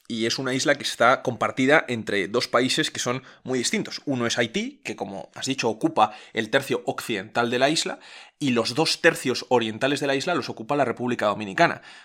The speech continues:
Muchas veces se habla de la isla de la Española como la isla de los dos mundos, porque verdaderamente de un lado de la frontera a otro lado de la frontera las cosas cambian bastante. Por un lado, la República Dominicana es uno de los países que más crece de las Américas, tiene una renta per cápita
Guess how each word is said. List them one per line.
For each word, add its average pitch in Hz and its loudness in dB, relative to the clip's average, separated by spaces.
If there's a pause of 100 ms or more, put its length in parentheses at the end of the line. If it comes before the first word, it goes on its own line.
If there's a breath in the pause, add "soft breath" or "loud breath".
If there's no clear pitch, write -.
Muchas 147 0
veces 151 2
se 160 4
habla 151 6
de 113 4
la 110 4
isla 127 0
de 127 2
la 127 2
Española 139 0
como 110 -2
la 101 4
isla 120 4
de 117 -2
los 110 -2
dos 123 0
mundos, 151 -2
porque 110 -6
verdaderamente 127 0
de 120 -2
un 135 2
lado 135 8
de 127 6
la 131 6
frontera 127 -2
a 107 0
otro 117 -4
lado 123 0
de 123 0
la 120 4
frontera 123 -4
las 127 -2
cosas 113 -6
cambian 120 -2 (280 loud breath)
bastante. - -4 (340 loud breath)
Por 117 -6
un 139 -2
lado, 135 -2
la 113 2
República 117 -4
Dominicana 120 -2
es 113 -6
uno 127 -4
de 120 -2
los 120 -2
países 123 0
que 107 -8
más 117 0
crece 117 -2
de 113 2
las 113 0
Américas, 147 -2
tiene 117 -6
una 107 2
renta 110 -6
per 113 -4
cápita 110 0